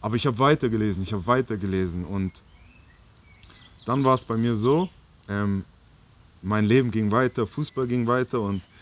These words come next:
wie ich euch erzählt hab, das war in der Corona-Phase, hatten wir eine Zeit, wo wir wieder Fußball spielen durften, aber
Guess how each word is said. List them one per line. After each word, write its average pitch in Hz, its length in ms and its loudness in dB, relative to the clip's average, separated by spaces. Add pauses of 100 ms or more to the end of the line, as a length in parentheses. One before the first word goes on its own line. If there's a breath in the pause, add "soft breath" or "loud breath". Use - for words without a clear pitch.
(160 soft breath)
wie 117 220 0
ich 104 140 -2
euch 107 140 0
erzählt 120 380 2
hab, 113 180 -2
das - 140 -16
war 107 100 -2
in 104 60 2
der 101 80 0
Corona-Phase, 127 920 -2 (520 soft breath)
hatten 120 320 -4
wir 117 480 2
eine 104 140 -4
Zeit, 135 400 -2
wo 104 160 -6
wir 110 360 0 (420)
wieder 110 260 -2
Fußball 147 340 -2
spielen 127 300 0
durften, 147 680 0
aber 98 460 -2